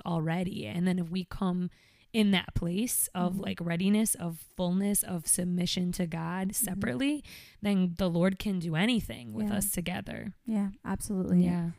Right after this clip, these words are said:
Speaker 2: And I think it's important to, like, always extend grace to people because you said, you know, you,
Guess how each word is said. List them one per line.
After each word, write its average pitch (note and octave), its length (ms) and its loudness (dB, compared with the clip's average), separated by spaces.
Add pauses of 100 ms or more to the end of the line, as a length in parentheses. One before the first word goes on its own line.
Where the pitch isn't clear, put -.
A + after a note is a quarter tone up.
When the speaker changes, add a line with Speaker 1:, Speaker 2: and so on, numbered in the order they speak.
(140)
Speaker 2:
And G#3+ 140 2
I G#3 80 4
think G#3 400 0 (500)
it's - 160 -2
important G3 480 0
to, F#3+ 80 0
like, F3+ 240 2
always F#3 340 4
extend F3+ 640 0 (560)
grace F#3 440 4
to F3 100 0
people F3 540 0 (360)
because F#3+ 220 0
you G3 80 4
said, F#3 240 2
you F#3+ 140 2
know, F3 280 2
you, F#3 300 -4